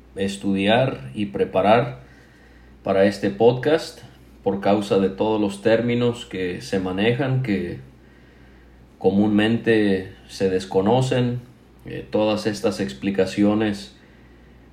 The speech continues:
arquitectónicas, eh, que tienen que ver con las edificaciones de Salomón,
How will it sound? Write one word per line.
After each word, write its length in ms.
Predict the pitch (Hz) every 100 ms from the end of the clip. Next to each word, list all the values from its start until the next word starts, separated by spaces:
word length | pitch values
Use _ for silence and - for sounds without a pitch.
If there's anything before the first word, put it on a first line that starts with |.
| -
arquitectónicas, 1500 | 98 - 104 98 - - 113 127 131 131 123 117 - - - - -
eh, 240 | 95 82
que 80 | 87
tienen 340 | 82 104 104 101
que 120 | 95
ver 280 | 98 104 101
con 160 | 101
las 180 | 95 -
edificaciones 960 | 92 90 98 - - 104 107 113 104
de 320 | 95 90 87 -
Salomón, 800 | - 95 95 92 113 120 127